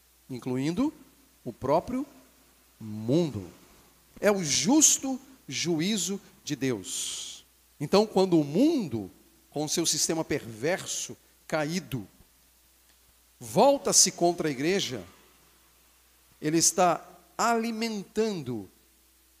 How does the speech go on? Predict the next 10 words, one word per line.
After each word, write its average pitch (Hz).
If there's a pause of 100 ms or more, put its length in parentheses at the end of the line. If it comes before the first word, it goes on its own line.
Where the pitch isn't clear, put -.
(1400)
e 151
estabelecendo 185
álibis 135 (1500)
contra 180
si 175 (1600)
para 131
o -
dia 113
do 107
juízo. 101